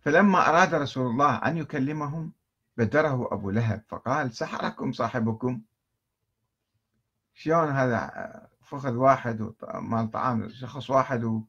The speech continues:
أربعين رجال أكلوا من عنده؟ فتفرق القوم ولم يكلمهم رسول الله صلى الله عليه وآله.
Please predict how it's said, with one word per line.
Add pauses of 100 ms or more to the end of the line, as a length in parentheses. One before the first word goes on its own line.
(360)
أربعين
رجال
أكلوا
من
عنده؟ (1400)
فتفرق
القوم (180)
ولم
يكلمهم
رسول
الله
صلى
الله
عليه
وآله.